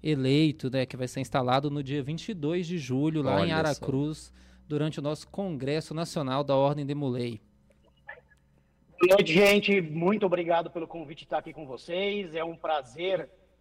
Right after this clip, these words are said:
Speaker 3: é, novamente fazer parte desse podcast. Né, nós gravamos juntos o segundo episódio, se não me
Speaker 2: Segundo.
Speaker 3: falha, do podcast. Né, tive o prazer de estar aí na estrutura do Estúdio Leste gravando com vocês.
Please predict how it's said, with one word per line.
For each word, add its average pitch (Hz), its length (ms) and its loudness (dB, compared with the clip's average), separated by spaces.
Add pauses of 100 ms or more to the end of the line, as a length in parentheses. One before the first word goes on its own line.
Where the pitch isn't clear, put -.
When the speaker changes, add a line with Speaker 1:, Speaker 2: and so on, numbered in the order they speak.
Speaker 3:
é, 131 260 -4
novamente 170 880 -2 (160)
fazer 147 260 -6
parte 156 340 0
desse 143 240 -12
podcast. 185 1000 2 (640)
Né, 131 120 0 (520)
nós 160 220 -4
gravamos 170 440 0
juntos 185 440 -2
o 156 360 0
segundo 196 440 2
episódio, 170 560 2
se 143 60 -10
não 104 320 -4
me - 20 -2
Speaker 2:
Segundo. 104 160 -4
Speaker 3:
falha, 160 320 0
do 156 80 -10
podcast. 190 960 -2 (600)
Né, 165 180 -4
tive 208 280 2
o 214 60 4
prazer 180 460 4
de 185 100 0
estar 180 240 4
aí 180 200 0
na 185 100 0
estrutura 180 840 4 (160)
do 151 140 -8
Estúdio 170 340 -4
Leste 170 400 4
gravando 175 480 0
com 160 100 -14
vocês. 196 800 -4